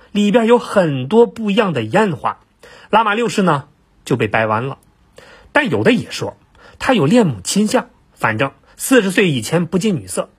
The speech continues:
到了后边终于醒悟过来，开始接触小姐姐，最后呢，老婆给他怀了一个胎。他感觉这一胎一定是个男孩，所以呢，干脆立法，继承王位的必须是男孩子。可没想到，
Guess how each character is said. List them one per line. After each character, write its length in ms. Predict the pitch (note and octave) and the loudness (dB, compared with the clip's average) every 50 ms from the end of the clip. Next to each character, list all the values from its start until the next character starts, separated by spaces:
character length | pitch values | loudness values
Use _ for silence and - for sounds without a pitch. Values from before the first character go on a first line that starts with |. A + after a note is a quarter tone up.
| _ - | _ -2
到 120 | - F3 | -2 2
了 100 | D#3+ D3+ | 2 2
后 180 | C#3+ - G#3 D#3+ | 2 4 2 4
边 220 | D#3+ F3 F3 E3+ | 4 2 2 2
终 160 | D#3 F3+ F3 | 0 -2 -2
于 60 | F#3 F#3 | -2 -2
醒 260 | - - C3+ A2+ D3 | -2 -4 -4 -2 -2
悟 80 | G3+ | -2
过 140 | F#3 F#3+ F3 | 0 0 0
来， 160 | E3 - - - - _ | 0 0 -4 -6 -14 _
开 120 | - - G3+ | -6 -6 -4
始 160 | - D#3+ B2+ | -2 -2 0
接 160 | - G#3+ G#3+ | 2 2 2
触 100 | - F#3 | 2 0
小 200 | - G#3 B3 C4 | 2 2 2 2
姐 200 | - - G#2 F2+ | 0 -4 -10 -10
姐， 200 | - C3 C#3+ - _ _ _ _ | -8 -10 -10 -12 _ _ _ _
最 140 | - C#4+ B3+ | -2 0 2
后 120 | B3 B3 | 2 2
呢， 180 | A#3 G#3+ - - - - | 0 0 -4 -4 -12 -2
老 240 | - F#3+ F3 D#3+ D#3 | 0 0 2 2 2
婆 140 | A#3 A#3+ | 0 0
给 100 | F3+ F3 | -2 2
他 80 | E3 G#3 | 0 0
怀 240 | - - C#3+ D#3+ G3 | 0 2 0 0 0
了 60 | G3 | 0
一 100 | F3+ F#3 | -2 -2
个 140 | E3+ D#3 - | -2 -4 -4
胎。 320 | - - - G3+ A3 A#3 _ _ _ _ _ _ _ - - - - - - | -2 -2 -2 -2 -2 -2 _ _ _ _ _ _ _ -20 -20 -20 -20 -18 -4
他 100 | - E4 | -4 -4
感 220 | C#4+ - F3+ D3+ D3+ | -2 0 -2 -2 -2
觉 100 | G#3 - | -2 0
这 120 | D4+ C#4 | 2 2
一 100 | A3+ G#3 | 0 0
胎 160 | F#3+ - B3+ | 0 0 0
一 140 | A#3 E3+ F#3+ | 0 0 0
定 160 | A3+ C#4+ B3+ | 0 0 0
是 100 | - - | 0 0
个 120 | G#3 F3 C3+ | 0 0 -2
男 260 | A#2 A2+ B2 D#3 D#3 | -2 0 0 0 0
孩， 200 | - - F#2 - _ _ _ | -2 -6 -12 -14 _ _ _
所 200 | - - A#3 A3+ | -4 0 0 2
以 40 | F3+ | 2
呢， 180 | C#3+ E3+ D#3+ - _ _ | 0 -2 -4 -6 _ _
干 240 | - D#3 F3 G3 F#3+ | -4 -2 -2 -2 -2
脆 160 | - G3 F3 | -4 -4 -4
立 140 | F#3 F3 D3+ | -4 -4 -6
法， 280 | - - G2+ - - _ _ _ - | -6 -8 -10 -10 -12 _ _ _ -2
继 200 | - C4+ A3 - | 2 2 2 2
承 160 | - A#3+ G#3+ | 2 2 2
王 160 | F3+ G3 A3 | 2 4 2
位 100 | A#3+ A3+ | 2 2
的 160 | F3+ F3 - _ _ - | 0 -2 -8 _ _ 0
必 160 | - D#4 G#3 D3 | 2 2 2 2
须 140 | - A#3+ | 0 -2
是 120 | G3 - F3+ | -2 0 0
男 280 | C#3 - E3+ C#4 - | 0 2 0 0 0
孩 120 | - A2+ G#2 | -2 -6 -8
子。 140 | G#2 - - _ _ _ _ _ _ _ - - - - _ _ - | -8 -14 -18 _ _ _ _ _ _ _ -20 -20 -20 -20 _ _ -10
可 140 | - - B2+ | -6 -4 0
没 140 | C3 F#3+ G3+ | 0 0 0
想 180 | - G#2 F#2+ | -2 -6 -8
到， 200 | C#3+ C#3+ - - | -8 -8 -8 -10